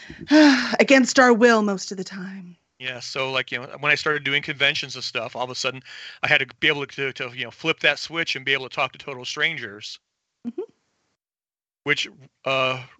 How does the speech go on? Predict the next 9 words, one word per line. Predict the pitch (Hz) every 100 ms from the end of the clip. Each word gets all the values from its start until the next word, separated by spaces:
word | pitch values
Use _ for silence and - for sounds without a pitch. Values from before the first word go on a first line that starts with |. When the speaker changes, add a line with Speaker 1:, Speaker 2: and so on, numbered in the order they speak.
| _ _
Speaker 2:
retail, | 156 196 190 170
my | 147
retail | 156 190 147
experience | 139 - 131 123
helped | 127 110
me | 104
with | 90
that. | 95 - - - _ _ _ _ _ _ _ -
Speaker 1:
Yes. | 160 - - - -